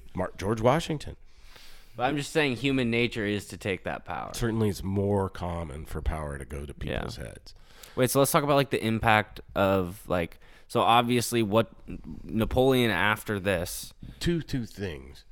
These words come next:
Speaker 1: For, it wasn't the end of Napoleon.
Speaker 2: No, I know.
Speaker 1: The end of Napoleon didn't come till eighteen fourteen. I mean, at Waterloo, I think it was eighteen fourteen or fifteen. So he had another ten years to run.
Speaker 2: Mm-hmm.
Speaker 1: Um,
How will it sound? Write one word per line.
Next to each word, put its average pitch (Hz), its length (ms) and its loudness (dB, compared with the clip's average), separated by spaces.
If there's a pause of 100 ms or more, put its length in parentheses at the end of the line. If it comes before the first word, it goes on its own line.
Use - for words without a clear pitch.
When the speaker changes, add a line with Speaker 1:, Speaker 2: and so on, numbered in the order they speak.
(140)
Speaker 1:
For, 156 180 0
it 110 100 0
wasn't 139 300 2
the 104 100 -4
end 101 160 -4
of 87 100 -6
Napoleon. 78 440 -8 (160)
Speaker 2:
No, 151 120 4
I 165 100 8
know. 98 280 0
Speaker 1:
The 107 80 0
end 127 120 4
of 110 60 2
Napoleon 107 380 0
didn't 87 160 -8
come 87 140 -4
till 82 160 -4
eighteen 87 300 -6
fourteen. - 520 -10 (760)
I - 40 -16
mean, 80 160 -8
at 64 140 -6
Waterloo, 73 500 -6 (140)
I 50 60 -14
think - 200 -8
it 71 40 -10
was 65 120 -10
eighteen - 300 -14
fourteen 64 400 -16
or - 120 -16
fifteen. - 440 -14 (380)
So - 120 -2
he 139 60 4
had 151 60 6
another 92 260 -2
ten 104 240 -4
years 98 260 -6
to - 100 -14
run. - 300 -20
Speaker 2:
Mm-hmm. 98 840 -8
Speaker 1:
Um, 90 380 -4